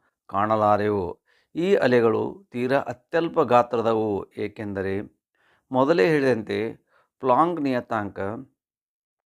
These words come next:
ಅತ್ಯಂತ ಚಿಕ್ಕದಾಗಿರುವುದೇ ಇದಕ್ಕೆ ಕಾರಣ.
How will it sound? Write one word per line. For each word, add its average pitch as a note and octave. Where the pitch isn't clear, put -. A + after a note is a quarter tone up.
ಅತ್ಯಂತ C#3+
ಚಿಕ್ಕದಾಗಿರುವುದೇ B2+
ಇದಕ್ಕೆ A2+
ಕಾರಣ. G2+